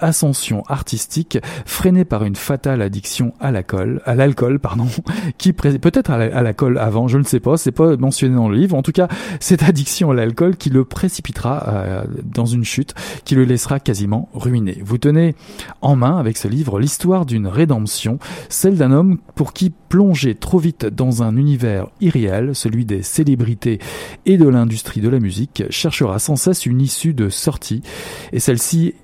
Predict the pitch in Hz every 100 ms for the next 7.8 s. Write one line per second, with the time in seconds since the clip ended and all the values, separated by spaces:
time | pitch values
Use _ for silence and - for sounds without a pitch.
0 | - 123 135 - - 104 107 123 107 101
1 | 101 - 127 107 117 147 - 107 110 101
2 | 101 131 - - 117 113 101 - _ _
3 | _ - 156 165 175 156 - 175 202 -
4 | 240 254 160 131 131 202 - 123 143 104
5 | - 127 160 - - - - - 131 147
6 | 175 - 143 - - 98 101 - 120 110
7 | - 123 123 101 98 101 98 92